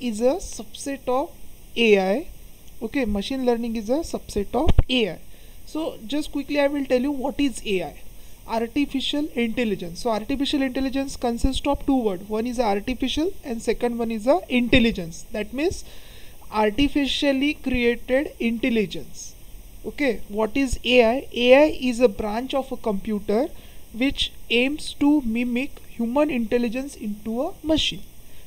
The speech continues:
What we want? We want that, uh, just like a human being, machine should also behave. Whatever the task that is to be performed by the human being, same task is to be performed by the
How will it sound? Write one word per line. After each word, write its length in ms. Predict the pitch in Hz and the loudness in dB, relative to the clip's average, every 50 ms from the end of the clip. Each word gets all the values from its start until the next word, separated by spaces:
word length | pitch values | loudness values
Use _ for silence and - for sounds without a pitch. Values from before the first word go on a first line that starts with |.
| - - - | -12 -12 -4
What 280 | 214 247 294 285 - - | -2 0 0 0 0 0
we 120 | 285 294 | 0 0
want? 320 | 269 277 262 277 302 320 - - - | 2 2 0 -2 -2 -4 -8 -10 -4
We 140 | 233 269 285 | -2 0 0
want 400 | - - 262 277 294 294 277 254 | 0 2 2 2 2 2 0 0
that, 280 | 233 226 240 269 - - - - - - - - - - | 2 2 2 0 -2 -8 -14 -12 -12 -12 -12 -12 -10 -4
uh, 200 | 220 233 240 233 | 0 2 2 2
just 280 | 202 - 269 294 - - | 2 2 2 2 2 4
like 280 | 285 269 269 - - | 6 6 6 4 4
a 60 | 269 | 0
human 420 | 247 226 226 226 226 233 233 220 208 | 2 2 2 2 2 2 2 2 0
being, 260 | 214 247 269 311 339 - | 0 0 -2 -2 -4 -6
machine 400 | 240 214 220 220 - - 269 269 | -6 -4 -4 -4 -4 -4 -6 -6
should 180 | 262 - 294 262 | -4 -4 -4 -2
also 320 | 240 220 226 220 - 320 | -2 -2 -4 -4 -6 -6
behave. 380 | 320 320 294 254 226 202 165 - - - - - - - - | -2 0 0 0 0 0 -4 -4 -10 -14 -18 -18 -20 -18 -12
Whatever 420 | 240 220 233 240 - - 302 302 | -6 -4 -4 -2 2 4 4 4
the 100 | 294 294 | 6 6
task 460 | 285 - - 220 220 262 302 - - - 220 | 4 6 4 4 4 4 2 0 -4 -4 0
that 200 | - 226 226 - | 0 0 0 0
is 180 | 277 240 - - | -4 -4 -6 -6
to 120 | - 269 262 | -6 -6 -6
be 140 | 233 269 | -4 -6
performed 720 | 262 - - 220 214 214 - 311 254 233 233 262 - - 214 | -6 -2 0 -2 -2 0 0 2 2 2 2 -2 -4 -6 -2
by 140 | 196 202 208 | 0 0 0
the 320 | 208 208 - 247 254 254 - - - - - - | 2 4 6 6 6 6 4 2 4 4 2 2
human 400 | - 220 247 240 240 262 254 247 | 4 2 4 6 6 6 4 4
being, 260 | 214 233 262 277 311 - | 2 0 -2 -2 -2 -4
same 380 | - - - 285 320 311 - | -6 0 4 6 6 6 6
task 360 | - - 262 277 285 - - | 4 4 2 2 2 -2 -6
is 160 | 247 269 - - | -8 -8 -8 -8
to 100 | - 254 | -8 -6
be 100 | 240 277 | -6 -4
performed 480 | 262 - 226 208 208 - 254 247 233 220 | -4 -2 -2 -4 -2 -2 -2 -2 0 0
by 140 | 226 208 | -2 -2
the 240 | 190 185 254 311 381 | 0 0 0 0 0